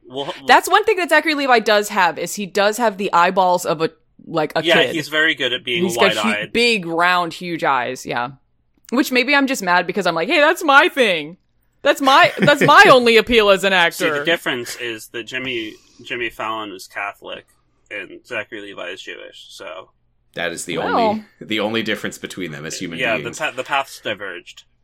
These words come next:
Speaker 3: Uh,
Speaker 2: Mm-hmm.
Speaker 3: so yeah, the wizard is dead. Uh, Billy wakes up on the train. He's still Zachary Levi. There is a guy who is, like,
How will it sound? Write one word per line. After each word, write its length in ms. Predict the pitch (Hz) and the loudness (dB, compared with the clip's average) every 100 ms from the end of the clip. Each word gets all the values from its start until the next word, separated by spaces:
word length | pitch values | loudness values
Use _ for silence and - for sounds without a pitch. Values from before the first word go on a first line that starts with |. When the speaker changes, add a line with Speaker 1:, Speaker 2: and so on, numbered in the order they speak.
| _ _ - | _ _ -4
Speaker 3:
Uh, 400 | 127 127 123 123 | 0 0 0 -2
Speaker 2:
Mm-hmm. 240 | 208 202 | -4 -4
Speaker 3:
so 180 | 165 175 | -4 0
yeah, 200 | 123 101 | 2 2
the 100 | 113 | 2
wizard 300 | 156 196 180 | 2 2 2
is 120 | 147 117 | -2 0
dead. 460 | 110 98 95 98 | 0 2 0 -4
Uh, 640 | 101 98 95 92 90 90 87 - _ _ - 120 | -4 -4 -2 -2 -2 -4 -8 -14 _ _ -20 0
Billy 260 | 147 165 147 | 2 2 2
wakes 300 | 123 127 - | 0 0 0
up 160 | 117 | 0
on 140 | 117 107 | 0 -2
the 80 | 104 | -4
train. 400 | - 95 98 95 | -4 -2 -4 -6
He's 200 | 110 101 | -6 -6
still 260 | - 127 | 0 2
Zachary 420 | 123 110 107 104 92 | 2 0 -2 -2 -4
Levi. 400 | 92 90 90 87 | -4 -4 -4 -2
There 200 | 107 110 | -2 -2
is 120 | 113 | -2
a 60 | |
guy 440 | 104 104 110 117 117 | -4 -2 0 0 -2
who 220 | 123 107 | -4 -4
is, 260 | 101 95 - | -4 -6 -6
like, 420 | 92 90 90 - | -4 -4 -6 -10